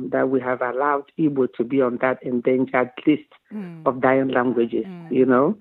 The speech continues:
Speaker 2: Mm.
Speaker 1: Uh, growing up, um, we studied Igbo Bible during morning prayers at home.
Speaker 2: Mm.
Speaker 1: In fact, that's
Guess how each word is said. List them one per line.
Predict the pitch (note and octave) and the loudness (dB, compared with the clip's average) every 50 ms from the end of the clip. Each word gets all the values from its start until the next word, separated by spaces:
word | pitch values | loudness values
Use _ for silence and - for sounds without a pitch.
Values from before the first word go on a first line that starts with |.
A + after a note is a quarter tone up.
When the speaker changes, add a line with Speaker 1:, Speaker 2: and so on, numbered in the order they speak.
| - | -10
Speaker 2:
Mm. | - F3+ F3 E3+ D#3+ D#3+ D#3 D#3+ D#3+ D#3+ C#3+ C#3 C3+ C3 | -18 -18 -18 -18 -18 -20 -20 -10 -6 -2 0 2 2 2
Speaker 1:
Uh, | |
growing | C3 C#3 D#3 F3 G3+ A3+ B3+ A#3 G#3+ G3 | 2 6 8 8 10 10 10 10 8 8
up, | F#3 F3 E3+ - - - - | 6 4 2 0 -4 -8 -8
um, | D3+ D3 C#3 C#3 C3+ B2+ B2+ C3 B2 B2 - - | -8 -6 -4 -4 -4 -4 -4 -6 -6 -8 -10 -8
we | C3+ D3 D#3+ F3 E3 | -4 -4 -4 -4 -2
studied | - E3 D3 C#3+ C#3 C#3+ C#3+ C#3 C#3 - | -2 -2 -2 0 0 -2 -4 -4 -6 -10
Igbo | - C#3+ C#3 C3+ C#3+ C3+ C#3+ C#3+ | -8 -6 -6 -4 -2 -2 -2 -2
Bible | B2+ B2 A#2 A#2+ B2 C#3 C3+ - C3+ C#3 C3+ C3+ C#3+ C#3 B2+ - | -2 -4 -4 -4 -4 -6 -6 -6 -6 -6 -4 -6 -6 -8 -10 -8
during | - C3+ C3+ C3+ C3 B2+ C3+ B2+ | -6 -4 -4 -2 -2 -4 -4 -6
morning | B2+ C3+ C3 C3 C3 C#3 C#3 C#3 C3 | -6 -6 -6 -4 -4 -4 -6 -6 -6
prayers | - - C#3 C#3 C#3 C3+ C#3 C#3 B2 | -6 -4 -2 -2 -2 -4 -4 -6 -6
at | C3 B2 | -8 -10
home. | B2 - C3+ C3 C3 C#3 C3+ C3 C#3 C#3+ - | -8 -8 -6 -6 -4 -4 -4 -6 -6 -8 -10
Speaker 2:
Mm. | G3 F#3+ F3 E3+ D#3+ D#3 - | -14 -14 -14 -16 -18 -8 -4
Speaker 1:
In | D3+ D3+ - - - | -4 -4 -4 -2 -2
fact, | G3 F3+ C#3+ B2 A#2+ - - C#3+ | 0 2 2 2 0 -4 -4 -2
that's | D#3+ E3 E3+ | -2 -2 -2